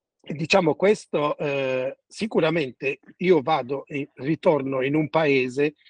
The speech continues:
dove posso dire con tranquillità che di, di conoscere personalmente il cinquanta per cento della popolazione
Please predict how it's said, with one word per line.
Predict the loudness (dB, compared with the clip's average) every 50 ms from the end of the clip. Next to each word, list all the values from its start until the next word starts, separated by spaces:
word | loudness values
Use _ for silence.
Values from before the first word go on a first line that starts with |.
| -20 -20 _
dove | -4 2 4 4 4 4 4 2 0 0 0 -4 _ _ _ _ _
posso | 0 0 0 0 0 -6 -8 -10 -8
dire | -6 -6 -2 0 0 0 0 -2
con | -4 -4 -4 -4 -4
tranquillità | -4 -6 -6 -6 -4 -4 -2 0 0 0 2 0 0 0 0 -4 _ _ _ _ _ _ _ _ _ _ _ -14 -14 -14 -12
che | -10 -10 -10 -10 _
di, | -2 0 0 0 _ _ _ _
di | -8 -4 -4 0
conoscere | 4 4 6 6 6 6 4 2 0 0 0 2
personalmente | 0 0 0 0 -4 -2 -2 -2 -2 -2 -4 -6 -6 -6 -8
il | -8 -8
cinquanta | -6 -6 -6 -2 -2 -2 0 0 -2
per | -2 -2 -6 -6
cento | -6 -10 -8 -4 -4 -2
della | -2 0 -2 -2
popolazione | _ _ -6 -4 -4 -4 -4 _ -2 0 0 0 0 -4 -6 -10 -20